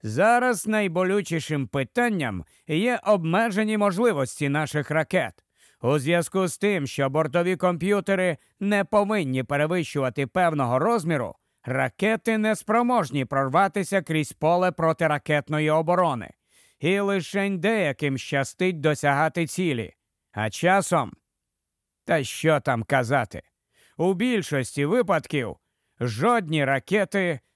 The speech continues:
не досягають мети. Отож, такі бойові заряди для нас невигідні.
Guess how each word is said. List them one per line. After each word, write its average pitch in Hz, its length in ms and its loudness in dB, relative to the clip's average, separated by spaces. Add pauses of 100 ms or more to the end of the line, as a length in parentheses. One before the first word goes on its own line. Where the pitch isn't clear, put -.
(100)
не 185 300 0
досягають 175 800 2
мети. 143 540 -2 (560)
Отож, 180 680 -2 (320)
такі 180 500 0
бойові 214 720 0 (240)
заряди 196 720 2
для 190 220 2
нас 208 280 0
невигідні. 156 760 -2